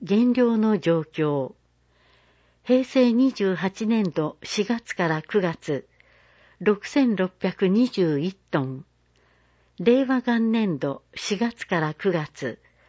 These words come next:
六千四百一トン。平成二十八年度と比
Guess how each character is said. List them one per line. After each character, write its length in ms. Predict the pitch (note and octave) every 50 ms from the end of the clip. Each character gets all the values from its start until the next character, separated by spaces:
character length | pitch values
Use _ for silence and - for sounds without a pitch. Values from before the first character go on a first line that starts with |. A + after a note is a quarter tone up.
| _ _ _ _ _ _ _
六 260 | F#3+ G3 G#3 G3+ - -
千 300 | - C#4+ C4+ B3 G#3+ F#3
四 240 | G3+ A#3 A#3+ A3+
百 320 | G#3+ - F#3 E3 - D#3+ D3+
一 200 | D#3 F3 F#3 - _ _
ト 140 | - D#3 C3+
ン。 200 | B2+ C3 C#3+ F3 - _ _ _ _ _ _ _ _ _ _ _ _ _ _ _ _ _ _ _ _ _ _ _
平 200 | - B3 C4 C4+
成 300 | - - C#4 B3+ B3 A#3+
二 180 | A#3+ C4 C#4+
十 240 | B3+ - A#3 A3 G#3
八 320 | F#3 F3+ G#3+ G3+ - B3
年 240 | A#3 B3+ B3 A#3 G#3
度 140 | F3 F3 D#3+
と 100 | - D#3+
比 200 | D3 - - F#3+